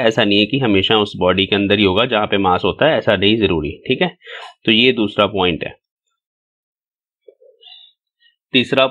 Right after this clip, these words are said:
point, एसआई यूनिट अगर आपको पूछ लिया जाए तो इस एसआई unit is meters because it is just a location, just a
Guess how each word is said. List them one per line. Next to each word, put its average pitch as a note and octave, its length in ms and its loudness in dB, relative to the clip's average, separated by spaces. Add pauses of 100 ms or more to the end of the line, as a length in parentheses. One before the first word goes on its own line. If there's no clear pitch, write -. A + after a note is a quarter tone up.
point, C3 320 -2 (880)
एसआई B2 360 0
यूनिट C3 320 2
अगर A#2+ 200 0
आपको A2+ 240 -2
पूछ G#2 280 -6
लिया G2 180 2
जाए G2 300 0 (800)
तो G#2 80 2
इस A#2 200 0
एसआई A#2+ 360 0
unit A2 160 -4
is B2+ 140 -4
meters G#2 420 0
because G#2 440 0 (120)
it G2+ 160 -6
is B2 120 -4
just G2+ 300 -2
a A#2 60 0
location, - 580 -4 (2000)
just G#2 560 -4
a - 20 0